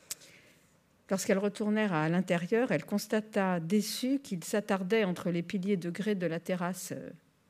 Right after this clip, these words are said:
bon, ben, peut-être ne l'intéressait-elle plus. Et elle fit semblant d'écouter les questions irritantes de l'Américaine,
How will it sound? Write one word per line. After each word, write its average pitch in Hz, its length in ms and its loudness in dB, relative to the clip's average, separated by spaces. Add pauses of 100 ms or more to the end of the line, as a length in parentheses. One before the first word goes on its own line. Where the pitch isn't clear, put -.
(480)
bon, 160 160 -8
ben, - 140 -8 (160)
peut-être 180 500 -2
ne 151 120 2
l'intéressait-elle 156 800 -2
plus. 175 540 -8 (920)
Et 175 60 4
elle 202 140 10
fit 240 140 6
semblant 233 480 6
d'écouter 220 420 6
les 196 100 6
questions 220 420 4
irritantes 247 520 6
de 190 80 4
l'Américaine, 208 760 6